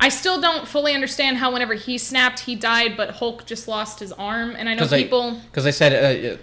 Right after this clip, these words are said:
Speaker 2: the, the snap primarily commo-, composed of radiation, which he was very resistant
Speaker 1: Ah,
Speaker 2: of,
Speaker 1: okay.
Speaker 2: because he's the Hulk. That's
Speaker 1: That,
Speaker 2: how he
Speaker 1: that makes more
Speaker 2: But it
Speaker 1: sense
Speaker 2: still
Speaker 1: now.
Speaker 2: really messed him up, obviously, because of how powerful it was.
Speaker 1: <clears throat> But, like,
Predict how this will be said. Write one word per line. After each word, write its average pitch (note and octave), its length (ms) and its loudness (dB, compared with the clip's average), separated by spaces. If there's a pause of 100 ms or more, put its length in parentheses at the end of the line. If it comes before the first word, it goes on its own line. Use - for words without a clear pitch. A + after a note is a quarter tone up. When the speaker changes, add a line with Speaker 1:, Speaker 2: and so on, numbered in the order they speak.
Speaker 2:
the, A#2+ 340 -4
the A#2+ 80 -6
snap B2+ 340 -4 (200)
primarily A#2+ 560 -2
commo-, G#2+ 460 -4 (100)
composed B2 580 0
of G2 160 -8
radiation, G#2+ 540 -2
which G#2 160 -10
he G#2 100 -8
was G#2 140 -8
very G#2+ 220 -2
resistant G#2 360 2
Speaker 1:
Ah, F4 680 8
Speaker 2:
of, C4+ 80 0
Speaker 1:
okay. F#3+ 320 2
Speaker 2:
because A#2+ 200 -4
he's A2+ 140 -6
the A#2+ 80 -4
Hulk. C3+ 320 2
That's B2 180 2
Speaker 1:
That, B3+ 220 8
Speaker 2:
how - 120 -2
he A3 40 -10
Speaker 1:
that C4+ 180 6
makes B3+ 220 0
more A#3+ 120 8
Speaker 2:
But D#3+ 80 8
it F3+ 60 2
Speaker 1:
sense - 100 -2
Speaker 2:
still E3 240 8 (100)
Speaker 1:
now. D3 40 2
Speaker 2:
really D#3 280 8
messed C3 300 -2
him B2 120 0
up, C#3 220 0
obviously, A#2 480 -4
because C#3 160 -6
of A2+ 80 -2
how G#2+ 100 -4
powerful A2+ 380 -4
it - 80 -10
was. E4 280 2
Speaker 1:
<clears throat> A#3 140 -2
But, E4 160 6
like, F4 160 4